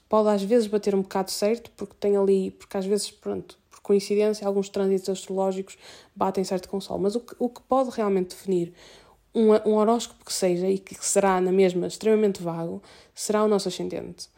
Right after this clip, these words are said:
Porque é o que define em que casas é que estão a passar certos trânsitos astrológicos. Mas mesmo assim,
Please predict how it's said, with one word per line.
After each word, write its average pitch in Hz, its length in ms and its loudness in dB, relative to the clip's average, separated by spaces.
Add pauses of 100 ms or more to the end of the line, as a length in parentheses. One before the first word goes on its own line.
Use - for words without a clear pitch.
(200)
Porque - 200 -4
é 180 40 0
o 175 60 0
que 185 320 0
define 220 380 0
em 220 80 4
que - 100 -6
casas 214 320 0
é 196 80 4
que 196 80 -6
estão 190 140 -2
a 180 40 -6
passar 185 260 -6
certos - 300 -6
trânsitos 185 420 -2
astrológicos. 190 680 -10 (340)
Mas 285 160 4
mesmo 269 280 6
assim, 190 480 2